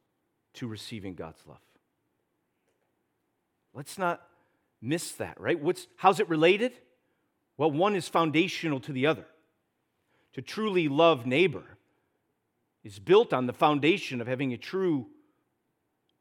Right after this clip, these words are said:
love for God, is built on the foundation of having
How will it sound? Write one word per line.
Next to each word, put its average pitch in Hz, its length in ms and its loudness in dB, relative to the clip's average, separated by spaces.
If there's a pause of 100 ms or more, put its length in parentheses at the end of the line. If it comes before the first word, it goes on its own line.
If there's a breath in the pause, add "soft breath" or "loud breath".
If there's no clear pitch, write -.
(320)
love 143 180 2
for 110 160 -12
God, 123 340 2 (640)
is 151 120 -4
built 208 180 8
on 185 100 6
the 165 60 0
foundation 156 480 2
of 135 60 -4
having 139 240 0